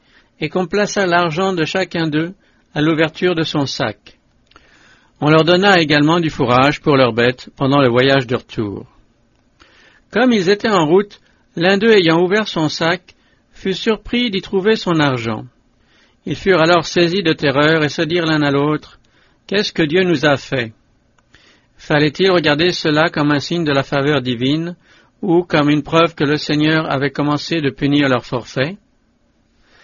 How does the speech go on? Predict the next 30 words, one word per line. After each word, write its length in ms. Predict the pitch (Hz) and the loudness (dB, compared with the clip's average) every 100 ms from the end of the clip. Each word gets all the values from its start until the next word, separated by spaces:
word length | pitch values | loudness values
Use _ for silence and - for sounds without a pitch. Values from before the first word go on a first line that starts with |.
| - _ _ | -20 _ _
C'est 300 | - 202 214 | -6 -2 0
à 80 | 190 | 0
cette 260 | - 175 | 0 -2
dernière 340 | 151 196 208 196 | 0 0 0 0
conclusion 560 | 190 160 175 143 175 | -2 -2 -2 0 -2
qu'ils 140 | 151 135 | -2 -4
s'arrêtèrent. 840 | - 147 135 - 123 110 117 - _ _ _ _ _ _ _ _ _ _ _ _ _ _ _ _ _ | 0 0 0 -2 -4 -4 -8 -16 _ _ _ _ _ _ _ _ _ _ _ _ _ _ _ _ _
Pendant 300 | 175 208 247 | 0 2 2
ce 120 | 214 | 0
temps, 420 | - 180 196 180 | 0 0 0 0
Jacob 500 | 160 202 208 226 202 | -2 -2 0 0 2
attendait 420 | 185 190 185 202 | 0 0 0 2
avec 300 | 175 156 160 - | 2 0 -2 -6
inquiétude 600 | 190 190 165 - 185 160 | -6 -4 -4 0 0 2
le 120 | 151 | 0
retour 340 | 170 165 190 | 0 0 0
de 100 | 160 | 0
ses 200 | 156 160 | 0 -2
fils. 600 | 131 - 120 - - - - _ _ _ _ _ _ _ - | -4 -4 -6 -8 -14 -18 -20 _ _ _ _ _ _ _ -10
Dès 240 | 151 196 | 0 2
leur 200 | 226 190 180 | 4 4 4
arrivée, 460 | 180 180 180 202 | 4 2 2 0
tout 140 | 202 185 | 0 0
le 120 | 185 | 0
camp 240 | - 208 | 0 -2
s'assembla 540 | 190 185 - 160 156 175 | -2 -4 -2 -2 2 2
avec 380 | 156 151 165 | 0 0 -2
empressement 720 | - 190 - 190 - 165 175 180 | -2 -6 -4 -4 -4 -4 -2 -4
autour 320 | 170 165 143 | -2 -2 0
d'eux 240 | 139 151 | 0 -2